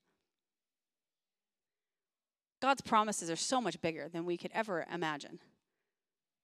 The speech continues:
His goodness, his provision, his, all the things that we see and we're gonna talk about. I promise you, I'm getting there. Everyone's like, "Well, your sermon's almost done and you haven't even got to what you said you're getting to."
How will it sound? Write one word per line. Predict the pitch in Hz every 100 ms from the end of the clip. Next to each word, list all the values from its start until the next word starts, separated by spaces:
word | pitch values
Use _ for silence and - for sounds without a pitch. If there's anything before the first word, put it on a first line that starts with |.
| _ -
His | 190
goodness, | 262 262 180 127 - - - _ _ _ _ _
his | 214
provision, | - 214 240 247 214 160 185 - _ _ _ _ _ _ _ _ _ _ _ _ _
his, | 240 226 -
all | 269 302
the | 294
things | - 269 254 214
that | 208
we | 208 226
see | - 247 226
and | 190
we're | 196
gonna | 185
talk | - 220 226
about. | 190 170 156
I |
promise | 160 214 190 180
you, | 151
I'm | 147
getting | 170 156
there. | 139 143 - - -
Everyone's | 185 175 160
like, | 160
"Well, | 180
your | 165
sermon's | 156 226 226 190
almost | 180 175 160 -
done | 190 156
and | 143
you | 143
haven't | 190 190
even | 165
got | 156 165 -
to |
what | 165 156
you |
said | - 165
you're | 156
getting | 156 151 139
to." | 135